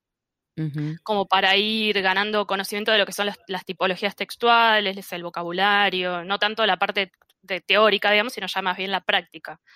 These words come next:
Speaker 1: Claro.
Speaker 2: Eh, qué sé yo, por ejemplo, eh, Naciones, eh, Naciones Unidas tiene un programa de voluntariado en línea que está muy bueno y que tiene mucho de agricultura. Entonces, bueno, empezar por ahí. Y
Speaker 1: Ah, eso
Speaker 2: después
Speaker 1: te iba a
Speaker 2: ya
Speaker 1: preguntar, ¿en qué, en qué organizaciones? O sea que ya Naciones Unidas está buenísimo.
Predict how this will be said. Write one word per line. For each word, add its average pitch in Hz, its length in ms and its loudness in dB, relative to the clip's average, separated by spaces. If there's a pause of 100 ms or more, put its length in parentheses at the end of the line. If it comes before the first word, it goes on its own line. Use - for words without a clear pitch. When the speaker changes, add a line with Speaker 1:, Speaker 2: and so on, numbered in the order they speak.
(760)
Speaker 1:
Claro. - 240 2
Speaker 2:
Eh, 170 500 0
qué 190 80 -14
sé 202 100 -10
yo, 175 120 -6
por 175 80 -8
ejemplo, 185 500 -2
eh, 180 440 -8
Naciones, 185 420 -6
eh, 175 420 -8
Naciones 196 320 -2
Unidas 226 240 2
tiene 196 160 -6
un 196 80 -8
programa 185 380 0
de 185 60 2
voluntariado 185 460 0
en 190 80 0
línea 214 200 2
que 190 60 -2
está - 180 -8
muy 196 160 -4
bueno 220 540 2
y 247 80 -6
que 180 100 -4
tiene 196 220 -4
mucho 233 400 -2
de 185 80 -2
agricultura. 202 800 -2 (300)
Entonces, 190 240 -12
bueno, 190 160 0
empezar 190 300 -4
por 190 120 2
ahí. 190 320 0 (840)
Y - 80 -4
Speaker 1:
Ah, 139 40 4
eso 139 80 6
Speaker 2:
después 220 220 4
Speaker 1:
te 147 60 2
iba 233 80 6
a - 20 6
Speaker 2:
ya 262 40 6
Speaker 1:
preguntar, 269 320 4
¿en 120 140 0
qué, 131 160 2
en 131 180 -2
qué 135 100 -2
organizaciones? 127 720 2
O 110 60 -8
sea 117 160 -4
que 120 80 -6
ya 117 220 -2
Naciones 117 340 -4
Unidas 147 320 0
está 113 160 -4
buenísimo. 110 460 -4